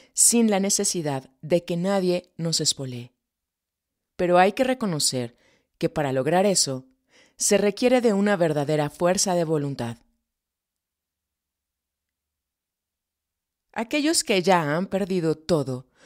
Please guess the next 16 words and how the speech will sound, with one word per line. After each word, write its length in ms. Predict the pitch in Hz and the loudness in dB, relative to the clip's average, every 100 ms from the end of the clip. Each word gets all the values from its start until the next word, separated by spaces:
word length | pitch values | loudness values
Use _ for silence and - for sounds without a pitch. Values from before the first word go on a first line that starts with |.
| - _ | -20 _
son 400 | - 233 220 202 | -2 2 4 4
libres 380 | 240 226 220 - | 0 0 -2 0
para 240 | 190 175 | -2 0
intentar 580 | 170 160 156 151 156 143 | -2 -4 -4 -4 -6 -4
lo 120 | 139 | -6
que 100 | 131 | -2
sea. 400 | - 135 120 123 _ _ _ _ _ _ _ _ _ _ _ _ _ _ _ _ _ _ _ _ _ _ _ _ _ | -4 -4 -8 -12 _ _ _ _ _ _ _ _ _ _ _ _ _ _ _ _ _ _ _ _ _ _ _ _ _
Así 580 | 185 185 220 240 233 _ | -6 -2 -2 -4 -8 _
como 360 | - 160 151 151 | -8 -6 -4 -4
el 120 | 151 | -4
nacimiento, 840 | 156 156 165 165 196 196 156 175 _ _ _ _ _ | -2 -4 -4 -4 -4 -4 -8 -10 _ _ _ _ _
el 180 | 160 | 0
despertar 580 | 160 170 - 170 - 208 | 2 2 0 0 0 -2
de 100 | 208 | 0
la 140 | 233 220 | -2 -4
conciencia 840 | 143 143 - 180 165 - 123 | -6 -2 0 0 0 -2 -4